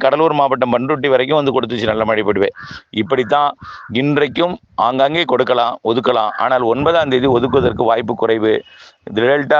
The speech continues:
தென் தமிழ்நாடு, வடகடலோரம், வட உள் மாவட்டங்கள் எல்லா மாவட்டங்களுக்குமே ஒன்பதாம் தேதி உண்டு. பத்தாம் தேதி இன்னும் கூடுதல் பரப்பு, பதினொன்னு இன்னும் கூடுதல் பரப்பு. இதுல வந்து பதினைஞ்சாம், பதிமூணாம் தேதியிலேருந்து இன்னும் கூடும். பதினைஞ்சாம் தேதியெல்லாம் பாத்தீங்கன்னா தென்மேற்கு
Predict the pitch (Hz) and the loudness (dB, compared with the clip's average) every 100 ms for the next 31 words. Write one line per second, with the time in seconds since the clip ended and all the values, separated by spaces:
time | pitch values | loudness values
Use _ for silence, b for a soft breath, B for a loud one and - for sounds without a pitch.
0 | 143 120 123 135 135 127 127 135 123 120 | 2 0 2 0 2 0 2 2 2 2
1 | 131 123 123 127 123 120 127 120 117 117 | 2 4 2 2 2 2 0 2 2 2
2 | 107 117 117 107 120 139 135 123 117 117 | 0 0 0 0 2 2 2 2 0 0
3 | 113 120 127 110 117 117 110 107 107 104 | 0 2 0 2 2 2 2 0 0 2
4 | 107 - B B B 107 98 135 127 120 | 0 0 B B B -4 2 2 2 0
5 | 110 120 123 120 113 104 107 101 113 107 | 0 0 0 0 0 0 0 0 0 0
6 | 107 131 131 117 117 120 117 104 101 101 | 0 0 0 2 2 2 0 0 0 0
7 | 92 107 - B B B 120 135 127 147 | 2 2 0 B B B 0 2 2 2
8 | 170 147 - 120 160 190 196 180 156 135 | 2 0 0 0 0 2 2 2 0 0
9 | 143 190 220 208 175 156 139 151 135 147 | 0 2 2 0 0 2 2 2 0 0
10 | 127 127 117 110 131 175 196 190 165 156 | 0 0 0 0 0 0 0 0 2 0
11 | 143 165 151 139 147 135 123 123 b b | 2 2 2 0 2 2 0 -4 b b
12 | b b - 165 202 226 240 240 | b b -2 0 2 2 2 0